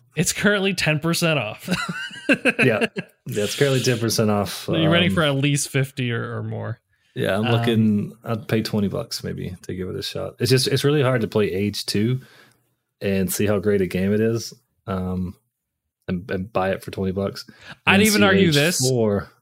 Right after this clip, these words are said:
Speaker 1: I'd
Speaker 2: Go
Speaker 1: even
Speaker 2: ahead.
Speaker 1: argue this. Because of the price point, you kinda need to, like, if you're, if you're gonna start playing, you just play A O E four, you know what I mean?
Speaker 2: Yeah,
Speaker 1: Like, there's,
Speaker 2: yeah.
Speaker 1: there's, there's me who's playing both the games with friends, right? Like, if a friend wants to play one or the other, I'm, I'm totally down to play both.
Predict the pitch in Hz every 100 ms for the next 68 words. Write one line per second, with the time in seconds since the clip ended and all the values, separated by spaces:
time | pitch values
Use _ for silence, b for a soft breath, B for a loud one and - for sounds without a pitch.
0 | 151 160 175 175 156 151 127 127 - -
1 | b b b b 143 175 160 170 175 -
2 | 117 - - 156 180 180 _ _ _ _
3 | _ 143 151 - 160 160 170 165 151 147
4 | - 147 143 135 135 127 - _ _ _
5 | 147 151 147 123 _ _ _ _ 139 147
6 | 147 - 139 127 - 117 123 127 113 113
7 | - 117 107 104 101 - 101 98 104 104
8 | 113 120 127 _ _ _ _ 127 123 208
9 | 233 190 165 180 156 147 143 156 143 143
10 | 135 127 123 117 127 120 110 117 - 110
11 | 110 110 107 117 - 104 101 104 - 113
12 | 110 113 117 - - 120 123 120 117 113
13 | - 113 110 107 107 101 104 101 107 113
14 | 104 110 104 107 104 - 110 107 127